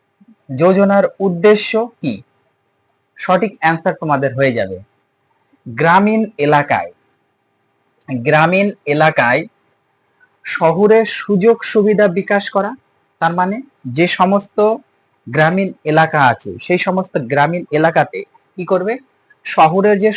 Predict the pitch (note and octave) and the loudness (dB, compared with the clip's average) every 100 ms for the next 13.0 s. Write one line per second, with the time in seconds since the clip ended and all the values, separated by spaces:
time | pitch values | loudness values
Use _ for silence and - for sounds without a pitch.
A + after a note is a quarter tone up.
0 | - G#3 G3 A3+ - E3 C#3+ C3+ A3 - | -4 -2 0 0 0 0 0 2 -2 -4
1 | _ _ - - F#3 E3 E3 D#3+ A#2+ B2+ | _ _ -12 -2 -2 -2 -4 -4 -6 -4
2 | F3 E3+ - F#3 E3+ F#3 A3 C#4+ - _ | -4 -4 -2 2 2 2 -2 -8 -18 _
3 | _ _ E3+ E3 B2+ G2+ - _ - A#2 | _ _ -6 -4 -6 -10 -20 _ -12 -6
4 | D3 F3+ G#3+ A3+ - E3+ D#3+ D3 A#2+ A2+ | -2 0 0 -4 -2 0 0 0 -6 -6
5 | A2 D#3+ F#3+ A3+ G#3+ E3 C#3 - B2+ A#2 | -8 -6 -2 -2 -2 -2 -2 0 0 0
6 | A2+ A#2 D3+ C#3 A2 - - G#3 A3 A3+ | 0 2 4 4 0 -10 -10 -4 -2 0
7 | G#3+ C#3+ A2 F#2 C#2 _ _ _ _ _ | 0 -2 -2 -6 -8 _ _ _ _ _
8 | - A2+ C#3 D3 E3 F#3 E3 D#3+ C3+ B2 | -12 -2 0 0 -2 -4 -4 -4 -2 -2
9 | E3 A3+ - _ _ - - C#3+ - C#3+ | -2 -4 -6 _ _ -12 -4 -4 -2 -2
10 | C3+ C#3+ D#3 C3 C#3 E3 F3+ D3+ A2+ A#2+ | 0 -2 -2 -4 -4 -2 -2 -2 -4 -4
11 | A#2 A#2 D3 - _ F3+ G3 G3+ G3+ D#3 | -4 -4 -6 -10 _ -4 0 0 0 0
12 | C3 A2+ F#2+ _ _ _ _ - G#3 | 2 0 -2 _ _ _ _ -4 0